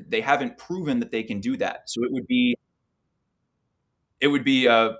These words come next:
miraculous for them to, to go on that kind of run and, and sneak into the playoffs. And then are they gonna go deep into October if that happens?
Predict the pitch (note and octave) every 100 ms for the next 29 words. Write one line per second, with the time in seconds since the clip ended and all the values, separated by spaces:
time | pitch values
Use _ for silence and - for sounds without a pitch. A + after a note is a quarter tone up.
0 | - _ - C#3 C#3+ C#3+ C#3 A#2 G2+ -
1 | A#2 A2+ G#2 A#2 G#2 - G#2+ A#2 A2 G#2+
2 | G#2 - G#2 F#2+ G#2 G2 F#2+ G2+ G2 G2+
3 | G2 F#2+ - A#2 A2 G#2+ G2 - G#2 F#2
4 | F#2 - - A2 G2+ F#2+ A2 A2 A2+ A2
5 | G#2 A2+ A2 G#2+ G#2 - A2 G#2+ G#2 G#2
6 | G#2+ A2+ A2 -